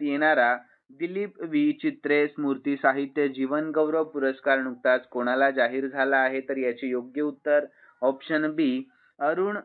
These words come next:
खोपकर यांना. कोणाला? तर अरुण खोपकर यांना. तर याविषयी शॉर्टमध्ये महत्त्वाची माहिती पाहूयात. तर महाराष्ट्र फाउंडेशनच्या वतीने देण्यात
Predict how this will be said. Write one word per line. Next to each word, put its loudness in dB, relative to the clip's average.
खोपकर -8
यांना. -6
कोणाला? 0
तर -4
अरुण 0
खोपकर -4
यांना. -4
तर -18
याविषयी -10
शॉर्टमध्ये -2
महत्त्वाची -4
माहिती -6
पाहूयात. 2
तर -16
महाराष्ट्र -6
फाउंडेशनच्या 0
वतीने 0
देण्यात 2